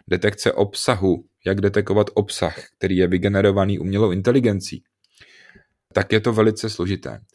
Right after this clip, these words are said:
To platí třeba ale i pro textové informace. Není problém pomocí umělé inteligence vygenerovat nějaký třeba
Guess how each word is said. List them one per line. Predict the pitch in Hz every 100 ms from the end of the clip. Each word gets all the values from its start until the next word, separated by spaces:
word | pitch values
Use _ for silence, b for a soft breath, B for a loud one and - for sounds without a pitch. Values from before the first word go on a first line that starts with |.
| b b _ _ _
To | 123
platí | 113 120 127
třeba | - 123
ale | 101 127
i | 113
pro | - 123 123 123 B B
textové | 117 - 156 139
informace. | 95 104 92 78 - 78 b b
Není | 101 120
problém | 139 - 101 98
pomocí | 98 95 107 131 -
umělé | 90 95 123
inteligence | 117 107 92 85 71 80 67 78
vygenerovat | 113 131 147 131 123 113 101 113 -
nějaký | 98 95 98 101 113 110 110 107 b b
třeba | - 101 95 101 95